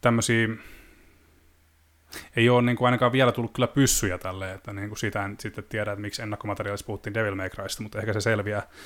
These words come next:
selviää myöhemmin. Ja tot-, tosiaan toi edgelordius on kyllä semmonen, mikä tuo kans mieleen kaksituhattaluvun puoliväli, et se on kyllä tosiaan hyvin tummanpuhuva ja tavallaan ihan tyylikäskin peli graafisesti, ei siinä, mutta tosiaan päähahmo on semmonen niinku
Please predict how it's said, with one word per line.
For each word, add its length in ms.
selviää 400
myöhemmin. 460
Ja 320
tot-, 360
tosiaan 280
toi 140
edgelordius 760
on 120
kyllä 180
semmonen, 380
mikä 160
tuo 160
kans 240
mieleen 260
kaksituhattaluvun 600
puoliväli, 520
et 100
se 80
on 100
kyllä 140
tosiaan 260
hyvin 200
tummanpuhuva 720
ja 100
tavallaan 380
ihan 140
tyylikäskin 640
peli 180
graafisesti, 640
ei 140
siinä, 300
mutta 300
tosiaan 260
päähahmo 460
on 60
semmonen 400
niinku 500